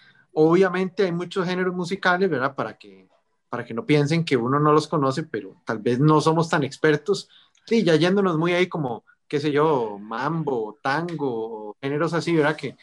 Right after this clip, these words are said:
que incluso tal vez no son tan, tan comerciales actualmente, que cuesta, costaría un poquito más sacar ese, esos artistas.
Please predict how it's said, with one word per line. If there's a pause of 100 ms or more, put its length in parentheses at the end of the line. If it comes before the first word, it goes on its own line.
(220)
que
incluso
tal
vez
no
son
tan, (1000)
tan
comerciales
actualmente, (320)
que
cuesta,
costaría
un
poquito
más
sacar
ese,
esos
artistas.